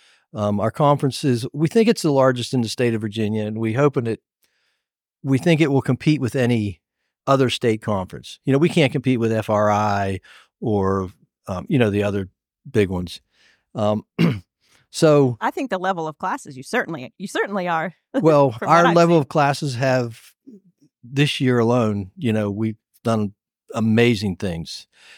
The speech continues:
Speaker 1: And that's Eugene Dorm. He's a, uh, fire captain from, um, Chesterfield, and he's our professional development coordinator, 'cause they also do the Virginia Fire Officers Academy and the Virginia Chiefs Officers Academy,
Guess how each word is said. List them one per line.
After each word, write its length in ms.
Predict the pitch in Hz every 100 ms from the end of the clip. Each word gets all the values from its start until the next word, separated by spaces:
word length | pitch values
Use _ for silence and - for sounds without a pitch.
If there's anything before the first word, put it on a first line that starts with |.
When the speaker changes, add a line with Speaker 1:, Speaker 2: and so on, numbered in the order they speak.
| _
Speaker 1:
And 120 | 117 120
that's 240 | 123 -
Eugene 360 | 139 127 131 120
Dorm. 320 | 123 127 120
He's 200 | 117 101
a, 220 | 107 104 98 95
uh, 40 |
fire 260 | _ 120 120
captain 260 | 120 104
from, 360 | 117 110 107 120 _ _ 113
um, 300 | 101 95 98 _
Chesterfield, 640 | - 208 - - 113 151 156 _ _ _ _ _ _
and 160 | 117 107
he's 220 | 131 113
our 160 | 113 107
professional 420 | 107 127 - 104
development 420 | 101 117 117 107
coordinator, 520 | 110 98 92 95 104
'cause 200 | 98 110
they 120 | 110
also 280 | 117 123 135
do 220 | 113 117
the 400 | 107 107 101 98 _ _ _ _ _ -
Virginia 320 | 110 123 113
Fire 260 | - 120 120
Officers 460 | 113 - - 113
Academy 480 | 113 123 117 117 117
and 60 | 110
the 40 |
Virginia 260 | 98 104 98
Chiefs 220 | - 113
Officers 320 | 117 113 117
Academy, 560 | 110 143 123 123 127